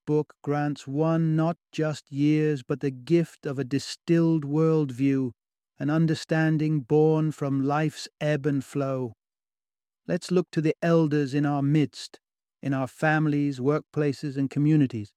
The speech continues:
embracing their stories and sagacity. Engage them in conversation.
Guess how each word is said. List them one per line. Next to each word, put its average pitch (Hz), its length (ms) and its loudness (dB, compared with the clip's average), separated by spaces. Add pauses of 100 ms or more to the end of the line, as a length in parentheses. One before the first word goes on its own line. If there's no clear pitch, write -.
(300)
embracing 170 540 4
their 165 140 4
stories 160 580 2
and 135 160 0
sagacity. 131 800 -4 (680)
Engage 160 440 4
them 175 120 4
in 170 100 2
conversation. 165 960 0